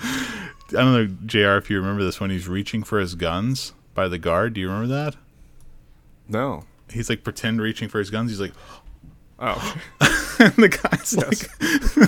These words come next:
Speaker 1: like, <laughs> oh, it was good stuff. And, um, I love the sort of bait and switch of the very beginning, how they introduced the new team,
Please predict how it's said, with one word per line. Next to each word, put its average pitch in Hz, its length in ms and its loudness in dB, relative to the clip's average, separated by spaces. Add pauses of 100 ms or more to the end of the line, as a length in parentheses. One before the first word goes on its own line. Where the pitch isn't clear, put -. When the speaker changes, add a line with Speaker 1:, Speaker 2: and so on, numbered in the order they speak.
(120)
Speaker 1:
like, 285 800 0
<laughs> - 80 -16
oh, 110 400 4
it 120 40 0
was 107 160 -4
good 95 200 0
stuff. 80 440 2
And, 131 220 8
um, 113 540 8 (440)
I 107 100 6
love 123 320 4
the 98 300 2
sort 104 300 -2
of 90 340 -2
bait 87 200 0
and 90 120 -4
switch - 320 -4
of 98 100 -6
the 90 100 -6
very 90 240 2
beginning, 87 520 -4 (480)
how 98 160 -4
they 85 160 -4
introduced 85 500 -8
the 87 80 -8
new 85 140 -6
team, 82 460 -8